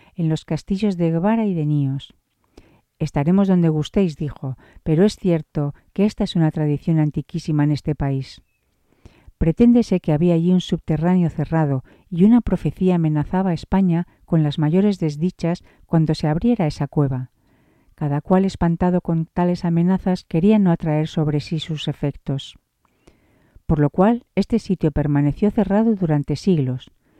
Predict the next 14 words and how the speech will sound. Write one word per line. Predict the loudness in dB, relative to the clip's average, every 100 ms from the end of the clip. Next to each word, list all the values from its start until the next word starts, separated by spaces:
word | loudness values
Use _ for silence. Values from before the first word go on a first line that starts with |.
| _ _ _ _
Pero | -6 -4
el | -2
rey | 0 2
don | 2
Rodrigo, | 2 0 2 0 0 0
menos | 2 2 0
crédulo | -2 -2 -2 -4 -4 -4
o | -4
más | -2 -2 -2
curioso, | -2 0 0 0 -2 -4 _ _ _
hizo | -4 0 0
abrir | 0 0
el | -2
subterráneo, | -4 -6 -4 -2 0 0 -2